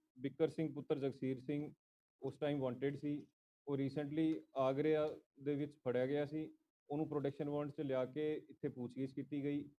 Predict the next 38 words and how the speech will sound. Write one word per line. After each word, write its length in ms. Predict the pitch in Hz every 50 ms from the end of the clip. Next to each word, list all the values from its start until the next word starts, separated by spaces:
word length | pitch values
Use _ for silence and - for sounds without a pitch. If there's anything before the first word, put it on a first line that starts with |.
| _ _ _ _ -
ਤੇ 80 | 143
ਉਹਦੀ 440 | 135 - 160 156 160 156 165 165 170
ਨਿਸ਼ਾਨਦੇਹੀ 640 | 147 151 139 139 - 127 127 131 131 139 151 156 156
ਤੇ 340 | 156 160 160 160 160 160 151 - _ _ _ _ _ _ _ -
ਅਸੀਂ 220 | 131 - 156 156 147
ਹੋਰ 360 | 131 131 135 139 151 151 -
ਅੱਗੇ 220 | 147 135 156 156
ਕਾਰਵਾਈ 380 | 156 156 143 139 139 143 151 143
ਕਰਦੇ 300 | 147 139 127 120 127 143
ਹਾਂ। 220 | 143 143 143 139 - -
ਇਹਦੇ 140 | 143 135 143
ਵਿੱਚ 140 | 139 139 131
further 500 | - 135 127 127 127 143 151 151 151 151 139
backward 600 | - _ _ _ - 131 131 127 131 147 143 139
linkage 260 | 143 135 135 147 139
ਦੇ 100 | 131 143
ਵਿੱਚ 160 | 139 139 135
ਇਨਵੈਸਟੀਗੇਟ 540 | 143 131 131 131 127 131 131 139 139 139 139
ਕਰਦੇ 340 | - - 131 120 117 127 131
ਹਾਂ। 180 | 135 139 143 - - _ _ _ _ _ _ _ _ - 139
ਇਹਦੇ 180 | 139 135 147
ਵਿੱਚ 240 | 143 147 139 143 - - 143
ਅਸੀਂ 340 | 143 - 151 147 156 160 - - - _ _ 131 120
ਹੋਰ 180 | 127 131 139 143
ਦੋਸ਼ੀ 320 | 135 151 147 147 - 156
ਫੜੇ 280 | 156 156 123 123 131 139
ਨੇ। 260 | 143 143 147 143 - _ _ _ _ _ _ _ _ _ _ -
ਉਹਦੇ 220 | 135 135 147 151
ਵਿੱਚ 220 | 147 156 156 - -
ਟੋਟਲ 440 | 160 147 - - 170 160 160 165 - - - - -
ਤਿੰਨ 220 | - 147 156 160 160
ਦੋਸ਼ੀ 300 | 160 160 151 156 160 160
ਅਸੀਂ 180 | 151 156 160
ਹੁਣ 160 | 156 147 151 151
ਹੋਰ 280 | 139 131 127 135 139
ਅਰੈਸਟ 280 | 139 139 151 - - -
ਕੀਤੇ 280 | 143 135 - - 147
ਨੇ 200 | 143 147 156 147